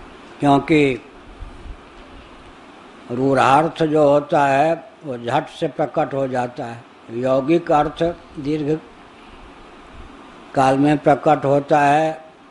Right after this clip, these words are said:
द्राविड़ प्राणायाम से प्रकट होता है, व्युत्पत्ति लभ्य होता है।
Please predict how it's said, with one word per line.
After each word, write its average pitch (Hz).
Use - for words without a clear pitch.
द्राविड़ 135
प्राणायाम 143
से 156
प्रकट 143
होता 143
है, 147
व्युत्पत्ति 147
लभ्य 147
होता 127
है। 120